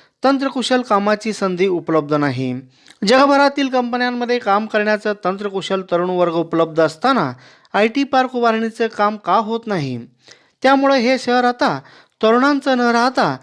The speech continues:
सेवानिवृत्तांचं शहर बनू लागले आहे. आयटी पार्क उभारणीसाठी प्रमुख सोय म्हणजे उद्योजकांना विमानतळ सेवा मिळणं आवश्यक आहे. हे काम प्राधान्यानं करत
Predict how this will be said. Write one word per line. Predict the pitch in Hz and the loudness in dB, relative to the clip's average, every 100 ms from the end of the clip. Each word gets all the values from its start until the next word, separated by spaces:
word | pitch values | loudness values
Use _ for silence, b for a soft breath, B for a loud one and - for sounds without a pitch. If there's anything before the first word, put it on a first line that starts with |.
| b b - | b b 0
सेवानिवृत्तांचं | 240 277 277 269 269 254 247 226 247 233 | 2 4 2 0 -2 -2 -2 0 -4 -2
शहर | 214 196 196 | -2 -2 -2
बनू | 185 180 | -2 0
लागले | 170 151 151 | 2 2 2
आहे. | 151 127 127 123 127 _ b b b b | 2 0 -4 -6 -10 _ b b b b
आयटी | 139 143 175 | -4 0 0
पार्क | 170 165 170 160 | 0 2 0 0
उभारणीसाठी | 165 160 170 156 170 165 170 | -2 -2 -4 -4 -4 -4 -6
प्रमुख | 170 147 156 170 - | -6 -4 -4 -4 -2
सोय | 170 170 | 0 2
म्हणजे | 190 240 220 131 123 b b b b | 2 2 2 2 -2 b b b b
उद्योजकांना | 214 262 277 254 254 247 254 | 0 2 2 2 2 2 2
विमानतळ | 226 180 233 247 247 | 2 2 2 2 0
सेवा | 226 226 220 214 | 0 2 2 2
मिळणं | 196 196 202 - | 2 0 0 0
आवश्यक | 160 156 - 147 156 | 2 2 0 -2 0
आहे. | 123 127 123 - b b b b b | -2 -2 -6 -12 b b b b b
हे | 294 | -2
काम | 294 277 156 135 b b | 0 0 0 -4 b b
प्राधान्यानं | 190 208 233 277 277 269 269 | 0 2 2 0 -2 -4 -6
करत | 285 269 | -4 -4